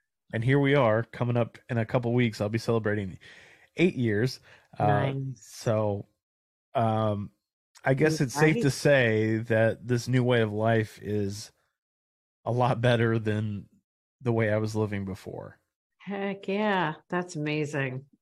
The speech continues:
Speaker 2: Um, thank goodness for people that love us enough to tell us the truth.
Speaker 1: Yes,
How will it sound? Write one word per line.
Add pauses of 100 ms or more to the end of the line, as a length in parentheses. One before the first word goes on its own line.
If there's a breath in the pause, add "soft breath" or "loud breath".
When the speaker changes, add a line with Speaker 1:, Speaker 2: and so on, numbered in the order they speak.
Speaker 2:
Um,
thank
goodness
for
people
that (120)
love
us
enough
to
tell
us
the
truth. (880)
Speaker 1:
Yes,